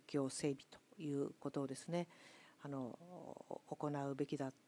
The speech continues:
行っていかなくちゃいけないんじゃないかなというふうに思います。やっぱり、あの、えー、アメリカでの銃乱射事件ですとか、あと、ウ-、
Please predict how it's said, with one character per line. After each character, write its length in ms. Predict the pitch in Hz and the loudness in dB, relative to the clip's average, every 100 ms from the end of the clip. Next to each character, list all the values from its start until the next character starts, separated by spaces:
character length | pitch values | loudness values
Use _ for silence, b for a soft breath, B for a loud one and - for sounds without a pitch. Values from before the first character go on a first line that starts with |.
| - | -16
行 220 | - 147 | -6 -2
っ 120 | 143 | -2
て 300 | - - 135 - | -2 0 0 0
い 100 | - | -2
か 120 | 147 | 0
な 80 | 143 | -2
く 60 | |
ち 80 | - | -4
ゃ 40 | 135 | 0
い 20 | |
け 80 | 147 | 2
な 80 | |
い 20 | 143 | 4
ん 20 | |
じ 60 | |
ゃ 40 | 139 | 2
な 40 | |
い 60 | 139 | 2
か 80 | 139 | 4
な 180 | 170 | 4
と 160 | 165 156 | 4 2
い 40 | |
う 20 | 139 | 2
ふ 40 | |
う 60 | 139 | 0
に 120 | 143 - | 2 2
思 180 | 151 147 | 4 4
い 80 | |
ま 120 | 147 139 | 2 0
す。 180 | - | 0
や 120 | 143 139 | 0 0
っ 20 | B B B B B B - - - | B B B B B B -20 -20 2
ぱ 60 | 180 | 4
り、 100 | 165 | 6
あ 80 | |
の、 180 | 160 147 B B B B - - | 6 4 B B B B -18 -4
え 140 | 143 135 | 0 2
ー、 40 | |
ア 40 | 135 | 4
メ 80 | 160 | 4
リ 80 | 156 | 6
カ 120 | 156 | 6
で 80 | 147 | 6
の 120 | 143 | 4
銃 480 | - 156 151 143 135 | 2 2 4 6 4
乱 160 | 139 135 | 4 2
射 140 | 143 | 0
事 160 | 139 - | 0 2
件 200 | 143 139 | 2 2
で 120 | 143 | -2
す 100 | - | -2
と 100 | 135 | -4
か、 360 | - 147 139 - | 2 2 2 -4
あ 80 | 135 | -8
と、 320 | 139 143 - | -2 0 0
ウ-、 80 | - | 2